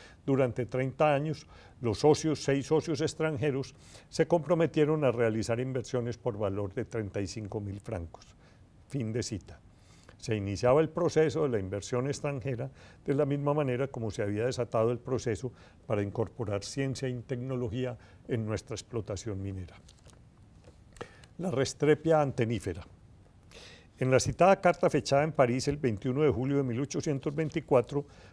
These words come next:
Humboldt escribe en tono lisonjero a Manuel, a José Manuel Restrepo, por ese entonces ministro del Interior de la Gran Colombia, comillas, "He estado infinitamente halagado por la marca de benevolencia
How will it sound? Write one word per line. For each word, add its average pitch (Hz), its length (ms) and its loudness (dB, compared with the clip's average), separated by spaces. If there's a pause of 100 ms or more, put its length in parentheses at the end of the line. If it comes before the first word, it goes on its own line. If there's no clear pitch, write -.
(160)
Humboldt 165 500 4
escribe 127 580 0
en 107 160 -2
tono 139 320 2
lisonjero 147 640 0
a 139 60 4
Manuel, 120 420 -4
a 117 60 2
José 107 240 0
Manuel 107 360 -2
Restrepo, 139 560 -2 (400)
por 113 160 2
ese 110 160 0
entonces 143 480 2
ministro 127 760 -2
del 135 120 2
Interior 123 520 0
de 143 100 2
la 135 120 2
Gran 120 220 -4
Colombia, 117 560 0 (280)
comillas, 98 600 -2 (560)
"He 139 120 6
estado 156 380 6
infinitamente 160 880 0
halagado 135 460 4
por 127 160 2
la 113 100 4
marca 123 360 2
de 139 60 4
benevolencia 123 800 -2